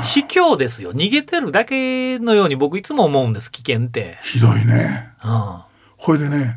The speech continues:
Speaker 1: うん。
Speaker 2: ところがその棄権をね、
Speaker 1: うん。
Speaker 2: 台湾政府はね、
Speaker 1: はい。
Speaker 2: 感謝して、
Speaker 1: わあ。
Speaker 2: 日本政府にありがとうと。
Speaker 1: ええ人ですね。
Speaker 2: ええ人で本当にね、悲しくなるよね。
Speaker 1: ああ。
Speaker 2: なぜ日本が反対しない、しないんだと。
Speaker 1: うん、うん。
Speaker 2: 安倍さんだってね、
Speaker 1: うん。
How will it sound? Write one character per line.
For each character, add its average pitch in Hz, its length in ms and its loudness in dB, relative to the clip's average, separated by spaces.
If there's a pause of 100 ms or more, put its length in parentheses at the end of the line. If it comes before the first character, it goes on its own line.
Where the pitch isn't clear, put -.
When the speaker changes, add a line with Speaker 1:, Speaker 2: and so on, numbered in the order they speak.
Speaker 1:
う 113 40 -8
ん。 110 80 -8
Speaker 2:
と 123 100 -4
こ 160 100 2
ろ 175 60 4
が 160 100 0
そ 143 140 -4
の 165 100 -2
棄 - 180 -8
権 175 280 0
を 185 60 4
ね、 233 280 0
Speaker 1:
う 117 60 -6
ん。 110 80 -4 (500)
Speaker 2:
台 156 220 2
湾 160 180 2
政 156 320 2
府 143 80 -4
は 120 60 -2
ね、 123 280 -2
Speaker 1:
は 120 180 -4
い。 - 20 -4
Speaker 2:
感 175 260 4
謝 135 160 -4
し - 80 -10
て、 143 100 -8 (280)
Speaker 1:
わ 113 340 -6
あ。 - 20 2
Speaker 2:
日 151 60 4
本 165 200 4
政 170 280 2
府 151 60 2
に 139 60 2
あ 131 60 -2
り 143 100 2
が 180 120 4
と 196 120 0
う 151 60 2
と。 117 200 -8 (200)
Speaker 1:
え 139 260 -10
え - 20 -12
人 - 260 -6
で 170 100 -4
す 170 140 -10
ね。 233 320 0
Speaker 2:
え 247 200 6
え 220 40 4
人 240 180 2
で 220 80 4
本 240 320 4
当 277 120 4
に 262 80 6
ね、 262 100 6
悲 220 300 4
し - 80 -6
く 330 100 0
な 320 100 6
る 320 120 6
よ 202 100 6
ね。 165 260 0
Speaker 1:
あ 120 460 0
あ。 - 120 -6
Speaker 2:
な 247 160 6
ぜ 349 140 2
日 285 100 8
本 233 160 4
が 202 80 4
反 196 200 2
対 208 180 4
し - 80 -4
な 220 200 4
い、 151 220 0
し - 160 -2
な 233 100 4
い 247 60 6
ん 202 40 4
だ 156 60 4
と。 120 280 -2 (140)
Speaker 1:
う 123 60 -6
ん、 - 20 -2
う 120 40 0
ん。 117 140 -4 (440)
Speaker 2:
安 165 160 2
倍 202 80 6
さ 233 120 4
ん 247 60 6
だ 269 100 4
っ 277 40 0
て 202 160 2
ね、 202 320 -2
Speaker 1:
う 117 40 -2
ん。 117 220 -4